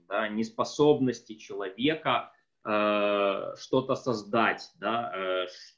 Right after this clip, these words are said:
за что-то, ну, ш-, грубо говоря, э, что-то построить и это удержать вот в том состоянии, в котором нужно.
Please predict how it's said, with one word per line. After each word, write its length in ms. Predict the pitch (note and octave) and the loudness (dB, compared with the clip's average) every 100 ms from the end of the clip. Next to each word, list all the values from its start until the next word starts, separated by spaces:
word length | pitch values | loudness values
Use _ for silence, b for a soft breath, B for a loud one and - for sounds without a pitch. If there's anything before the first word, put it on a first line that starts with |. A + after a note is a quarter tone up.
| _ _ - | _ _ -20
за 180 | G#2+ G2+ | -8 -6
что-то, 540 | A2+ - C3+ C3+ A2+ B B | -6 0 0 2 -2 B B
ну, 120 | - C3 | -4 -4
ш-, 120 | - _ _ _ _ | -4 _ _ _ _
грубо 380 | - G2+ A#2+ B2+ | -18 -2 2 4
говоря, 440 | A#2+ C3 C#3+ - - _ | 4 6 4 2 -8 _
э, 180 | - A2 | -4 -4
что-то 340 | - E3 D#3 D3 | 0 0 2 2
построить 720 | C#3 - - E3 G#3 F#3 - | 0 0 6 8 10 10 8
и 240 | C#3 - - _ - | 4 2 0 _ 2
это 340 | C#3 C3+ C3 | 2 4 0
удержать 600 | C#3+ B2 C3 A2+ C3 A2 G2+ | 0 2 2 2 2 2 -2
вот 100 | - | -14
в 20 | _ | _
том 140 | A#2 | -8
состоянии, 640 | - - A2+ A#2 C#3 C3+ | -8 -6 2 4 4 4
в 80 | A#2 | 2
котором 500 | A#2+ B2 B2 A#2+ A#2+ | -2 0 2 4 6
нужно. 500 | B2+ B2 F#2+ E2+ - | 6 6 2 -8 -20